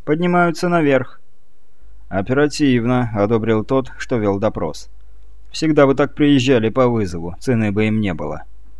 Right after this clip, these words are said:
Он похлопал Маккейна по щеке. «Ну-ну, успокойся, кавалерия уже здесь, тебя спасли. У правоохранительных органов вряд ли возникнут к тебе серьезные претензии, так что срок, в отличие от мистера Каперони, тебе едва ли грозит.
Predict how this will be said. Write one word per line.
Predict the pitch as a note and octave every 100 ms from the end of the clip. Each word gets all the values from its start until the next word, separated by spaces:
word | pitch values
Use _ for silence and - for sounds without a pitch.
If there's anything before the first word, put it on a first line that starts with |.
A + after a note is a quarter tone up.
| -
Он | A2+
похлопал | A2 C#3+ - E3 D#3+ D#3+
Маккейна | D#3 D3+ - C3 B2+ B2+
по | B2+ C3
щеке. | - C3+ C3 F#2 C2+ - - - - -
«Ну-ну, | A#2 C3 B2 F2+ -
успокойся, | F#2+ F2+ A#2+ A#2 C#3 C3+ A#2 F#2+ G#2+
кавалерия | B2 C#3+ D3 D3 C#3 C3+
уже | B2 C3
здесь, | G#2+ G2+ D2 - -
тебя | C3+ D#3+
спасли. | D3+ A#2+ G#2+ A2 G2 E2 - - - -
У | G#2
правоохранительных | A#2 A2+ A#2+ A2+ C3 A#2 B2 B2+ A2+ G#2+
органов | A2+ B2 B2 G#2+ G2
вряд | G2+ A2 B2+ D3+
ли | D#3+
возникнут | D3 B2 C#3+ C#3+ B2+ -
к | -
тебе | A#2 A2+
серьезные | B2+ B2 G#2+ G#2+ A2 G#2
претензии, | G#2 G2 B2 B2+ G2+ D2+ D2 -
так | B2+ D#3
что | - D#3 D3+
срок, | - C3 D3+ D#3 - - -
в | A2+
отличие | A2+ A#2+ A#2 A#2+ A2
от | G#2+
мистера | A2+ - A2
Каперони, | G2+ F2+ F#2+ G2 A#2 G2+
тебе | F2+ G2 G2+
едва | B2 A2+ F2+
ли | F#2+
грозит. | A2+ A2+ F#2+ C#2+ -